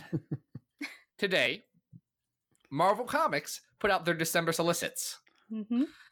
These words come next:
Speaker 2: And Adam has yet to see this. <laughs> So you're getting
Speaker 1: I'm
Speaker 2: a live, live feed.
Speaker 1: Tell me when I'm allowed
Speaker 2: Adam,
Speaker 1: to look.
Speaker 2: can you pl-,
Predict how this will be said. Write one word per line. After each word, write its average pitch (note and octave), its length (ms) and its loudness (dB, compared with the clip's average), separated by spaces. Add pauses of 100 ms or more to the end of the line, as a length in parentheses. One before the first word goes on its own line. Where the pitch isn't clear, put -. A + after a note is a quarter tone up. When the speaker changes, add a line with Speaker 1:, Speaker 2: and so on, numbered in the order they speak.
(920)
Speaker 2:
And E3 580 2 (440)
Adam F#3 260 4
has C#3 220 -2
yet C3 140 0
to - 40 -8
see E3+ 200 -2
this. - 480 -2
<laughs> - 40 -20 (640)
So - 100 2
you're - 140 2 (140)
getting E3+ 240 2
Speaker 1:
I'm B2+ 100 4
Speaker 2:
a - 20 0
live, C#3+ 640 2 (100)
live D3 420 0 (140)
feed. A#2 440 2 (840)
Speaker 1:
Tell D3 120 0
me E3+ 100 2
when F#3 100 4
I'm E3+ 100 4
allowed D#3 160 6
Speaker 2:
Adam, D3 180 4
Speaker 1:
to C3 40 2
look. B2+ 60 4
Speaker 2:
can D3+ 80 2
you A#3 80 0
pl-, - 180 -14